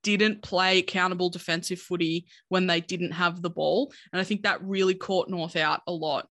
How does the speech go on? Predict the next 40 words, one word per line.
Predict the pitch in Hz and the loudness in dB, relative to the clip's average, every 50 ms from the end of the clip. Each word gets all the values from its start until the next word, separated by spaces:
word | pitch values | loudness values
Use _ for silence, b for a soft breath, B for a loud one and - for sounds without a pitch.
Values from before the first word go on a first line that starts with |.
| _ | _
And | - 202 196 196 - - | 0 0 0 0 0 0
I | - 185 185 180 | 2 2 2 2
think | 190 220 220 208 - | 2 0 0 0 2
Anne | - 190 185 | 2 2 2
Hatchard | 180 170 180 175 175 - 190 180 | 0 -2 -4 -4 -2 -2 -2 -2
is | 175 170 | -2 -2
a | 165 | -2
really | 170 175 170 170 | -2 -2 -2 -2
good | 170 165 170 | -4 -4 -6
example | 175 170 - 156 151 165 180 170 202 175 | -4 -4 -2 0 0 0 0 0 0 0
of | 160 151 180 | 0 0 0
that. | 147 143 - - | 0 -2 -2 -2
She | - - 196 | -2 -4 -2
was | 190 - | -2 0
kind | - 220 226 240 | 2 2 2 2
of | 254 240 - _ _ _ _ _ _ 190 | 0 -2 -6 _ _ _ _ _ _ 0
left | 185 185 190 196 - - | 2 2 2 2 0 -2
to | 214 202 | -2 0
her | 208 202 196 190 185 | 2 4 4 4 2
own | 185 180 185 170 | 2 0 -2 -4
devices. | 170 160 - - 147 160 208 - - 117 - - | -6 -8 -4 -2 0 0 0 -2 -4 -6 -6 -4
And | 160 180 | -2 0
I | 185 | 2
don't | 185 202 185 | 2 2 2
know | 240 233 | 0 0
how | 226 226 | 0 0
you | 226 214 196 | 0 0 -2
can | - 196 185 175 | -4 -6 -6 -6
do | - 190 190 185 | -6 -4 -2 0
that | 185 175 - | 2 2 0
when | - 170 170 | 0 -4 -6
you | 170 180 | -6 -6
know | 180 170 160 165 175 | -4 0 0 2 2
how | 175 180 180 180 | 2 0 -2 -2
good | 175 180 175 | 0 -2 -4
a | 170 | -2
player | - - 175 175 175 | 0 2 2 2 2
Anne | - - 180 185 | 2 0 -2 -2
Hatchard | 180 180 180 - - 190 190 202 | -2 -2 -2 0 0 0 0 0
is. | 247 294 - - | -2 -4 -6 -10